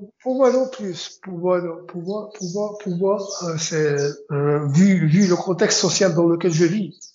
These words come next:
pour moi, même une dix-huit ans, c'est, c'est pas faisable, le mariage. Même une vingt-sept ans. Vingt-sept ans, vingt-six ans, c'est pas faisable, le mariage.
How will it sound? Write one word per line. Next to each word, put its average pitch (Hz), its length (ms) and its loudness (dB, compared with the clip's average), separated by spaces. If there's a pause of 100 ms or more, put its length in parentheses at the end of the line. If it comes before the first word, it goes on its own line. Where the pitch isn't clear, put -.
(100)
pour 180 160 -2
moi, 185 180 4
même 185 180 4
une 180 140 2
dix-huit 165 420 0
ans, 185 80 4
c'est, 135 300 -2
c'est - 340 -12
pas 160 80 -8
faisable, 156 380 0
le 127 180 -8
mariage. 117 460 -12 (100)
Même 202 220 6
une 208 120 6
vingt-sept 208 460 2
ans. 170 120 0 (800)
Vingt-sept 196 480 0
ans, 214 140 0
vingt-six 160 480 -2
ans, 196 120 2 (340)
c'est - 160 -14
pas 165 120 -10
faisable, 151 420 -4
le 139 100 -12
mariage. 131 460 -20